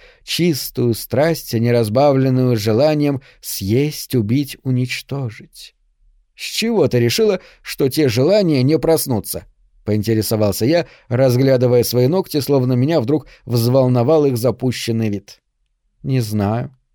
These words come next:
но мне бы очень хотелось попробовать». «Раз хочется, значит, попробуй», безнадёжно вздохнул я. «Но почему именно сего?»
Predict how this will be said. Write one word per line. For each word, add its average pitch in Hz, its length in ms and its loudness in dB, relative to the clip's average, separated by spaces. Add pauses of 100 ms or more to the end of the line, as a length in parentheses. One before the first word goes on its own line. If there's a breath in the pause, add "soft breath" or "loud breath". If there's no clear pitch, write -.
(400)
но 127 160 0
мне 123 220 2
бы 120 120 0
очень 117 440 -4
хотелось 110 520 -2
попробовать». 113 840 -4 (640)
«Раз 147 320 0
хочется, 196 540 -2
значит, 151 340 -2
попробуй», 123 580 0 (300)
безнадёжно 110 760 0
вздохнул 117 460 -2
я. 104 240 -4 (420)
«Но 143 240 0
почему 165 460 0
именно 202 400 2
сего?» 175 480 2